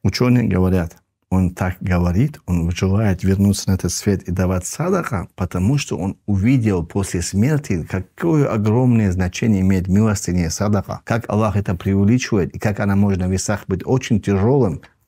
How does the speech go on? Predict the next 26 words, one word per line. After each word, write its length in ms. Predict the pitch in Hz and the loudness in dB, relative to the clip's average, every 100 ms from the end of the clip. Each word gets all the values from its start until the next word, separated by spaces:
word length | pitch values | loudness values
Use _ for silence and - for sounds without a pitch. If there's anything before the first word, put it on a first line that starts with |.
| _ - _ - | _ -20 _ -10
потому 380 | 85 101 107 113 | -6 2 2 2
что 180 | - | 0
Аллах 320 | 87 107 135 131 - - - | 0 2 2 0 -4 -16 -6
садака, 480 | - 110 117 107 | -2 0 2 0
который 320 | 92 87 95 87 | -2 -2 0 2
ты 100 | 92 | 2
дал 240 | 98 92 | 2 -2
тысячи 480 | - 160 160 151 127 | 0 0 2 2 2
долларов – 560 | 92 95 92 110 - _ _ _ _ _ _ - _ | 2 2 2 0 -6 _ _ _ _ _ _ -20 _
умножает 720 | 101 104 120 110 139 165 160 117 | 4 4 4 2 2 2 0 -2
автоматически 1000 | 110 - 131 127 143 139 131 127 - - | -2 0 0 2 -2 -2 -2 -2 -2 -4
ашры 340 | 127 135 - 131 | -2 -2 0 0
ад-, 400 | 104 98 - - | 0 -2 -4 -6
ашры 300 | - 117 120 | -2 0 0
адаф, 480 | 95 87 78 87 - | 0 0 0 0 -2
то 100 | - | 0
есть 160 | 135 107 | 0 2
на 120 | 98 | 2
десять 380 | 104 110 - 95 | 2 0 -2 -4
раз. 320 | 85 69 - _ _ _ | -2 -4 -10 _ _ _
Это 220 | 104 113 | -4 2
уже 240 | 107 117 113 | 4 4 4
десять 320 | 107 - - | 2 0 -4
тысяч 180 | 90 82 | -6 -4
долларов 280 | 80 78 | -6 -6
стало. 300 | - - - | -8 -10 -10